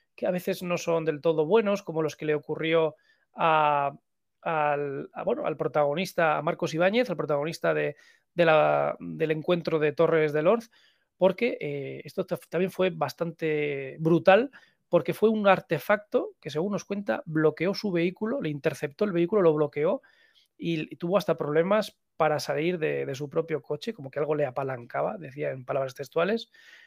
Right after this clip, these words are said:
y logró salir del vehículo. Al salir de, de su coche, eh, se giró y vio cómo alguien había dentro de un artefacto,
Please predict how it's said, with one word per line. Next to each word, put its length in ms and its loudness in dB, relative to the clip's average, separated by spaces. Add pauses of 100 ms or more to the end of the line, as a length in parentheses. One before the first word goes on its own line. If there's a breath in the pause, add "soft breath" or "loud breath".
(120)
y 360 -2
logró 440 4
salir 360 -2
del 160 0
vehículo. 480 -6
Al 180 0
salir 380 0
de, 500 2
de 140 -2
su 160 -4
coche, 460 0 (520 soft breath)
eh, 180 -6
se 160 0
giró 520 -2 (580)
y 380 0
vio 340 4
cómo 400 0
alguien 540 4
había 320 4
dentro 380 0
de 60 -4
un 60 0
artefacto, 720 -6